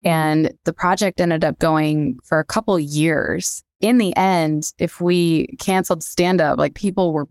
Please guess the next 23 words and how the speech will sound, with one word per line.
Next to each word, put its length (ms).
bummed. 520
<gasps> 140
I'm 120
not 140
saying 200
that, 100
like, 160
the 80
world 320
needs 220
to 60
be 80
locked 300
down 300
in 100
order 200
for 120
stand-ups 460
to 60
be 120
meet-, 300
<laughs> 80
like 240